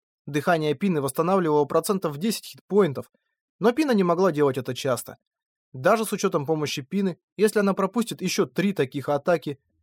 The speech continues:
ей конец. Смерть.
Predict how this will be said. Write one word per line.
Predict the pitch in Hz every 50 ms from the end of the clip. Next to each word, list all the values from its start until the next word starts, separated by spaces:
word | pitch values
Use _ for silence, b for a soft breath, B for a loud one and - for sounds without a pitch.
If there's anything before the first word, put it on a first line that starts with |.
| _ _ _ _ _ _
ей | 139 143 156 151
конец. | 143 151 143 139 131 117 113 - - - _ _ _ _ _ _ _ _ _ _ _ - - _ _ _ _ _
Смерть. | - - 170 170 165 143 113 - - -